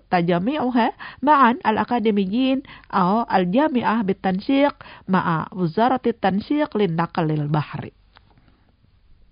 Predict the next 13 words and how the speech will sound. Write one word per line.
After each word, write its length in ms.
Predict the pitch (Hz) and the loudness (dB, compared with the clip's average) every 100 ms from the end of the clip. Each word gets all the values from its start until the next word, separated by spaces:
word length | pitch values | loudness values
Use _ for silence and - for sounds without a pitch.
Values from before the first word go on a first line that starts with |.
| _ _ _ | _ _ _
أيها 160 | 330 311 | 0 2
الإخوة، 420 | 320 302 302 277 | 2 2 2 4
الوفد 320 | 254 262 254 | 4 2 2
الإندونيسي 560 | 254 247 254 240 269 233 | 0 2 0 -2 -2 0
بقيادة 680 | 226 233 247 226 226 226 | -2 0 0 0 0 -2
رئيس 420 | 214 - 240 269 - | 0 0 0 -4 0
الأرصاد 840 | 214 202 226 254 294 277 247 226 | -2 2 2 4 2 2 4 4
والمناخ 640 | 220 214 196 180 202 220 | 2 2 0 2 2 2
والجيوفيزياء 1500 | 202 185 175 180 220 240 240 240 247 190 190 175 170 190 202 - - - - _ | 2 2 2 0 2 2 0 -2 -2 0 -2 0 2 2 0 -8 -20 -20 -20 _
بي 260 | 175 202 208 | 2 2 2
إم 240 | 214 240 247 | 2 0 -2
كي 320 | - 196 156 | -2 0 0
جي 340 | 151 170 175 | -2 -4 -4